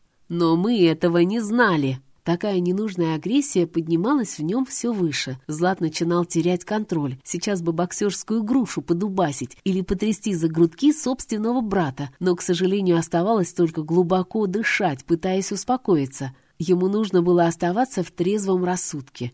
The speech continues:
Агрессией не раскидаешь змей и не спасёшь себя или Виталика.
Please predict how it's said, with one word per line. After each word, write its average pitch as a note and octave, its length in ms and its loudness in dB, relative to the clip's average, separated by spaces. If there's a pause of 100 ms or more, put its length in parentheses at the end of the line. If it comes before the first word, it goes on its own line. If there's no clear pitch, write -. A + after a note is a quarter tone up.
Агрессией D3 760 0
не D#3 160 0
раскидаешь F3+ 640 0
змей G3 400 0
и D#3+ 160 -2
не E3+ 140 2
спасёшь C#4 480 -2
себя F#3 420 0
или F#3+ 200 0
Виталика. C#3 680 -4